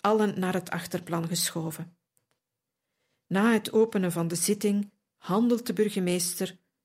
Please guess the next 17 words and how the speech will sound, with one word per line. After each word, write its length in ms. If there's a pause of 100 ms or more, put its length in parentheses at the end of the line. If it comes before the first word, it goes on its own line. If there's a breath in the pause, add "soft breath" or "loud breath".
over 300
de 120
mysterieuze 720
gebeurtenis 840 (560)
die 120
zich 340
binnen 320
de 100
grenzen 480
van 180
de 100
gemeente 460
heeft 320
voorgedaan. 760 (1700)
Deze 520
aangelegenheid 1080
wordt 360